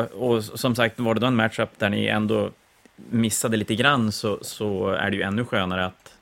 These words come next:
spelarna kan backa upp kaptenerna med att göra ett bra resultat om då matchupen inte riktigt har blivit som,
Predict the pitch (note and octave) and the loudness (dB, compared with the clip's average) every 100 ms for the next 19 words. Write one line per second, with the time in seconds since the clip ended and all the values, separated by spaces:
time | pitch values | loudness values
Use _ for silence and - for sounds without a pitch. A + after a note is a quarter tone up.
0 | _ - - _ _ _ _ _ - - | _ -20 -20 _ _ _ _ _ -20 -20
1 | - G#2+ G2 G#2 F#2+ G2 F2 G2+ - G2+ | -2 0 2 0 0 -2 -2 -4 -2 -4
2 | - _ - G#2 B2 B2+ G2+ F#2 F#2 F#2+ | -4 _ -10 -4 -2 -2 -2 -4 -4 -4
3 | - F#2+ F#2+ - F#2 F2+ - F#2 - - | -4 -4 -4 -4 -4 -4 -6 -6 -6 -10
4 | - F#2+ F#2 F2 G#2 G#2+ G2+ - F#2+ G2 | -6 -4 -2 -2 -2 -2 -4 -4 -4 -4
5 | G2 B2 G2+ - - - F2+ F#2 F#2+ F2+ | -4 -4 -2 -4 -4 -4 -4 -4 -4 -6
6 | F2 | -8